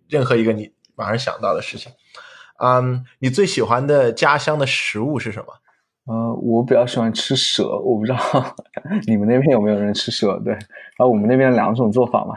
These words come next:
Speaker 2: 一种姜辣，就放很多姜，然后很辣那种，因为湖南嘛。然后还有一种就是叫秘制蛇，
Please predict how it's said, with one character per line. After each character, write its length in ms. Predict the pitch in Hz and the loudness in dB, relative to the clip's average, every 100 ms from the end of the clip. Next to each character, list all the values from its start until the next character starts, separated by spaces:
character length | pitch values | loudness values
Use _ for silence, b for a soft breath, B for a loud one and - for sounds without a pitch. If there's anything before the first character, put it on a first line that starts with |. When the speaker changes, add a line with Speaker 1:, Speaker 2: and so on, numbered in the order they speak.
| - | -6
Speaker 2:
一 100 | 117 | -2
种 280 | 117 104 - - | 0 0 -4 -10
姜 280 | - 120 123 | 0 2 2
辣， 160 | 139 - | 0 -2
就 100 | 113 | -4
放 160 | 120 143 | -2 -4
很 120 | 117 | -4
多 200 | 101 110 110 | -4 -4 -2
姜， 260 | 110 110 | -2 0
然 100 | 107 | -2
后 80 | 107 | -2
很 140 | 98 | -6
辣 160 | 104 110 | -4 -2
那 140 | 107 | -2
种， 120 | 98 104 | -2 0
因 100 | 113 | 0
为 60 | |
湖 200 | 113 110 | 0 2
南 200 | 107 - | 2 0
嘛。 100 | - _ _ B B B B | -10 _ _ B B B B
然 120 | 113 | 0
后 40 | |
还 160 | 113 113 | 4 4
有 20 | 117 | 4
一 60 | |
种 180 | 117 101 | 2 -2
就 120 | 107 | -2
是 580 | 104 110 107 107 104 110 | 0 0 2 2 0 -2
叫 160 | - 110 | -2 0
秘 220 | 127 143 | 2 0
制 220 | 123 98 | -2 -4
蛇， 260 | - - | -6 -10